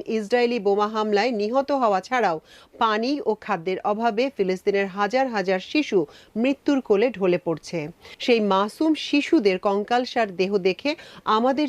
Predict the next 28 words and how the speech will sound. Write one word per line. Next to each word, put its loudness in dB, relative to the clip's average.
চোখে 0
পানি 2
আটকানো 0
অসম্ভব 0
হয়ে 2
পড়ে। 0
কিন্তু 6
আরব 4
দুনিয়া 4
নির্বিকারভাবে 2
ইসরায়েলের 2
পদলেহন 2
করে -2
চলেছে। -6
পাঠক, 2
আপনারা 2
কি 0
জানেন 2
যে 2
তিনটি 4
দেশ 4
এবার 0
ট্রাম্পের -2
এক -10
সফরে 0
বিলিয়ন -2
ডলারের 2
অধিক -4